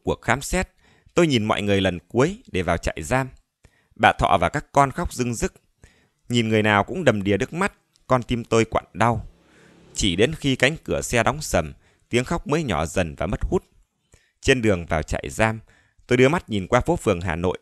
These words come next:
vào thu lần cuối. Lá vàng trải đều trên các con phố. Nhìn những cánh vàng rơi, tôi chợt nghĩ, chỉ gần hai tháng nữa là đến sinh nhật tròn bảy mươi.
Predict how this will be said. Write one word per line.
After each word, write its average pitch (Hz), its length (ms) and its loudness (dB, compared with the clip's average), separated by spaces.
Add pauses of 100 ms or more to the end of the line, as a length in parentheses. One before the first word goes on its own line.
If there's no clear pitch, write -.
vào 82 220 0
thu 127 380 -2
lần 71 240 -6
cuối. 123 260 -2 (640)
Lá 117 220 2
vàng 95 340 0
trải 80 220 -4
đều 90 180 0
trên 113 200 -6
các 156 180 -8
con 123 200 -4
phố. 123 320 -4 (520)
Nhìn 104 240 2
những 104 140 -8
cánh 160 200 0
vàng 101 300 0
rơi, 143 300 0 (280)
tôi 123 100 0
chợt - 260 -2
nghĩ, 131 260 -8 (340)
chỉ 90 160 -4
gần 80 220 0
hai 113 200 0
tháng 127 240 -4
nữa 175 220 -6 (320)
là 95 140 2
đến 117 140 2
sinh 147 200 -6
nhật 104 200 0
tròn 82 240 -4
bảy 62 180 -8
mươi. 113 280 -2